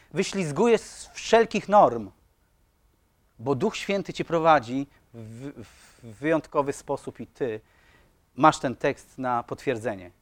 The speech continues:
Może cię Duch Święty w wyjątkowy sposób prowadzić, ale ten tekst o tym nie mówi. Bo ten tekst mówi o tym, że wolność, mo-, ja go przeczytam, jak on powinien brzmieć.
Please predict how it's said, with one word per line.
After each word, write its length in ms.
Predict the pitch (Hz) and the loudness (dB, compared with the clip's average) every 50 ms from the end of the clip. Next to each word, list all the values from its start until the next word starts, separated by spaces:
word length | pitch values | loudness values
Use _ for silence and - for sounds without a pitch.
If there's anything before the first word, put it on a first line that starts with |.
| _ _ _ _ _ _ _ _ - | _ _ _ _ _ _ _ _ -10
Może 380 | 143 156 196 285 302 240 233 196 | -4 6 8 8 8 8 6 0
cię 140 | - 170 156 | 0 0 0
Duch 240 | 135 175 208 - - | 0 0 -2 -4 -4
Święty 340 | - - 185 170 - 160 | -6 -6 -6 -4 -4 -6
w 40 | 127 | -4
wyjątkowy 360 | 143 156 143 - - 156 143 | -2 -4 -4 0 -2 -2 -2
sposób 300 | - - - - - 135 | -2 -10 -12 -10 -10 -8
prowadzić, 380 | - 131 120 120 104 101 104 _ _ - - - | -6 -2 0 0 -2 -2 -8 _ _ -12 2 6
ale 140 | 180 196 | 6 6
ten 180 | 190 233 226 196 | 6 4 0 4
tekst 260 | - 285 262 - - | 6 6 6 8 8
o 100 | 285 240 | 6 6
tym 180 | - 262 254 240 | 6 4 2 4
nie 100 | 247 254 | 2 4
mówi. 340 | 262 262 214 156 117 98 - _ _ _ _ _ _ _ _ _ _ _ _ _ _ _ - - - - | 6 6 6 6 2 -6 -8 _ _ _ _ _ _ _ _ _ _ _ _ _ _ _ -20 -18 -6 -4
Bo 80 | - | 8
ten 140 | - 247 247 | 8 8 10
tekst 280 | 254 339 330 - - 269 | 12 10 8 8 6 6
mówi 340 | 277 269 233 185 180 214 - | 8 8 8 8 8 10 12
o 120 | 240 202 | 12 12
tym, 340 | - - 151 156 202 220 - _ _ _ _ _ _ _ _ _ _ _ _ _ _ _ _ _ _ _ _ - | 12 8 4 4 4 -2 -8 _ _ _ _ _ _ _ _ _ _ _ _ _ _ _ _ _ _ _ _ -14
że 360 | - 92 117 156 165 165 156 - - - _ _ _ _ _ _ _ _ _ _ _ _ _ _ _ _ _ _ _ _ _ _ _ _ _ _ _ _ _ _ _ _ _ _ _ _ _ _ _ _ _ _ _ _ _ _ _ _ _ _ _ _ _ _ | -10 -2 6 8 10 10 8 8 2 -16 _ _ _ _ _ _ _ _ _ _ _ _ _ _ _ _ _ _ _ _ _ _ _ _ _ _ _ _ _ _ _ _ _ _ _ _ _ _ _ _ _ _ _ _ _ _ _ _ _ _ _ _ _ _
wolność, 1160 | 107 127 123 123 135 226 277 269 262 226 190 160 135 123 113 104 101 104 - - - - - - | -16 -14 -8 4 12 12 12 12 12 12 10 6 2 2 -2 -6 -8 -10 -14 -16 -18 -16 -6 2
mo-, 160 | 147 214 - | 4 4 6
ja 160 | - 240 240 | 10 8 8
go 100 | 196 220 | 8 8
przeczytam, 320 | - - 170 - - 190 180 | 4 4 -2 -2 0 -2 0
jak 100 | 151 170 | 0 0
on 60 | 151 | -2
powinien 300 | - 151 139 143 131 123 | -2 -2 -2 -2 -4 -4
brzmieć. 400 | 104 104 110 98 90 _ - | -6 -10 -12 -14 -14 _ -18